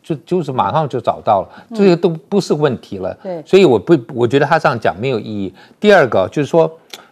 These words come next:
Speaker 1: 如果说就是九成，啊，都是，啊，就是这个台独的话，那，那大陆我觉得老早可能就要打过来了吧，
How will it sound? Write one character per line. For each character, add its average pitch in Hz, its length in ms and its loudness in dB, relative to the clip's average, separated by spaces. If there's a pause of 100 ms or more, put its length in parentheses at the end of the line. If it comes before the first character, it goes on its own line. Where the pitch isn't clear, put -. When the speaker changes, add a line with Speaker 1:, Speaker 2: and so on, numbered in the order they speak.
Speaker 1:
如 175 140 2
果 185 160 4
说 156 220 4
就 156 160 -2
是 139 180 -4
九 98 300 2
成， 120 460 -6
啊， 101 380 -2
都 139 180 4
是， 117 440 0 (220)
啊， 90 220 -6
就 113 180 -4
是 101 420 -2
这 - 120 -14
个 104 180 -2 (300)
台 113 180 0
独 110 160 -4
的 101 100 -4
话， 104 240 0 (300)
那， 156 160 0 (120)
那 160 120 0
大 156 220 0
陆 139 100 0
我 98 160 -2
觉 120 140 -6
得 143 200 -2 (440)
老 131 140 6
早 107 180 0
可 - 100 -14
能 98 140 -8
就 139 100 0
要 131 60 0
打 80 180 -4
过 117 180 -2
来 82 140 -4
了 82 120 -14
吧， - 200 -12